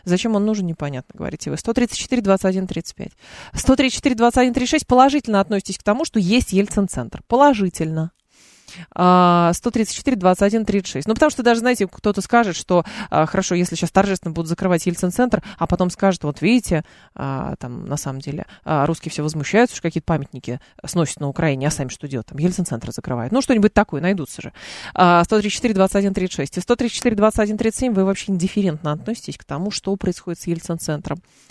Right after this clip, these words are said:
Вообще, что там, как там, какие там выставки проводятся, о чём там рассказывают. Сто тридцать четыре двадцать один тридцать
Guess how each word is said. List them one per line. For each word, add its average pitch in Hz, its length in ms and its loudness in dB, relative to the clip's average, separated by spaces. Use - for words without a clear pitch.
Вообще, - 220 -14
что 202 320 -4
там, 156 200 -6
как - 280 -2
там, 143 220 -6
какие 190 320 -2
там 185 180 4
выставки - 360 -4
проводятся, 156 480 -2
о 190 60 6
чём 180 260 -2
там 165 160 -2
рассказывают. 156 520 -6
Сто - 220 2
тридцать 196 240 -2
четыре 285 240 0
двадцать 190 380 2
один 196 280 0
тридцать - 400 -4